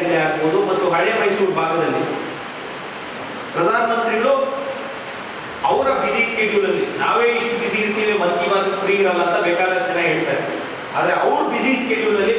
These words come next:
ಭಾನುವಾರದ ದಿನ ದೇಶದ ನಾಗರಿಕರೊಂದಿಗೆ ಮಾತಾಡ್ಬೇಕು. ಆ ತಿಂಗಳಲ್ಲಿ ಏನೆಲ್ಲ ಘಟನೆಗಳಾಗಿದೆ, ಏನೆಲ್ಲ ಮುಖ್ಯವಾದಂತಹ ನಿರ್ಣಯಗಳಾಗಿದ್ದಾವೆ, ಯಾವ ರೀತಿ ಸಾರ್ವಜನಿಕರಿಗೆ ಅನುಕೂಲ ಆಗಿದೆ, ಅದನ್ನ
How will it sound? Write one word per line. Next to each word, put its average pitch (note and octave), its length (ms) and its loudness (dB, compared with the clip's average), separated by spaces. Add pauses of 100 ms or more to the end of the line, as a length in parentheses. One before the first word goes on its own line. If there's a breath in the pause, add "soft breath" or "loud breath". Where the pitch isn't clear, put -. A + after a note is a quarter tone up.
ಭಾನುವಾರದ F3+ 540 2
ದಿನ F#3+ 100 4 (840)
ದೇಶದ A#3+ 400 4 (140)
ನಾಗರಿಕರೊಂದಿಗೆ G3+ 840 2 (560)
ಮಾತಾಡ್ಬೇಕು. G3+ 680 2 (140)
ಆ - 140 0
ತಿಂಗಳಲ್ಲಿ - 440 0
ಏನೆಲ್ಲ - 220 2 (180)
ಘಟನೆಗಳಾಗಿದೆ, F#3+ 680 2 (180)
ಏನೆಲ್ಲ F#3 280 2 (600)
ಮುಖ್ಯವಾದಂತಹ A#3 880 2 (840)
ನಿರ್ಣಯಗಳಾಗಿದ್ದಾವೆ, G3+ 960 2 (420)
ಯಾವ - 160 2 (140)
ರೀತಿ - 200 0 (200)
ಸಾರ್ವಜನಿಕರಿಗೆ - 640 0
ಅನುಕೂಲ - 300 0 (100)
ಆಗಿದೆ, - 260 0 (360)
ಅದನ್ನ E3+ 240 0